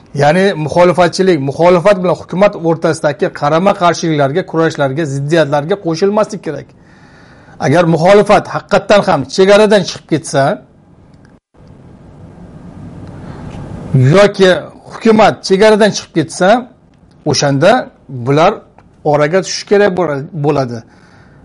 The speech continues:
Demak, o'shanda bular oraga tushib, kerak bo'lsa, muxolifatni tanobini tortib qo'yish kerak, kerak bo'lsa, hukumatni ham tanobini tortib qo'yish kerak bo'ladi. Lekin ko'ryapmiz-ku, ular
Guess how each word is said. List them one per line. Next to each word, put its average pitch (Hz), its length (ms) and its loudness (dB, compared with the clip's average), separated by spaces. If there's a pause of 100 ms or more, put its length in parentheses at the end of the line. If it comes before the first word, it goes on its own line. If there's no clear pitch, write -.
(1600)
Demak, 147 380 2
o'shanda 156 340 0
bular 151 260 0
oraga 147 440 -2
tushib, 214 340 -2 (720)
kerak 156 200 0
bo'lsa, 147 160 -2
muxolifatni 151 640 0
tanobini 214 380 2
tortib 220 280 2
qo'yish 226 200 0
kerak, 247 280 2 (100)
kerak 165 200 0
bo'lsa, 170 140 -8
hukumatni 208 480 0
ham 277 180 0
tanobini 190 380 2
tortib 160 260 0
qo'yish 147 180 -6
kerak 127 280 -4
bo'ladi. 117 300 -12 (560)
Lekin 147 300 0 (320)
ko'ryapmiz-ku, 151 680 -2
ular 226 280 2